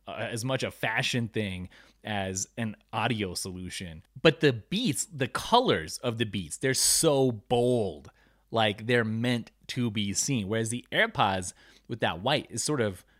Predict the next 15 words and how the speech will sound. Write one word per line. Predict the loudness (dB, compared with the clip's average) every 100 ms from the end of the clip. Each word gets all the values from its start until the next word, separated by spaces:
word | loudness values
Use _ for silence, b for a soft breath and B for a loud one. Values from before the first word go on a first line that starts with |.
| b
recedes, | -6 -6 -4 -6 -8 -10 -8
and | -6 -4
the, | -4
and | -4
the |
size | 0 0 0 -4
sort | -2 -2
of | -2
recedes. | -4 -4 -4 -6 -8 -10 -14 -16 B B B _
Whereas, | 0 2 2 0 0 -2 -4 -6 -8
uh, | -8 -8 -8
just | -6 -8
into | -6 -6 -6 -6
your | -6
persona, | -4 -4 -2 -2 -2 -4 -6 -12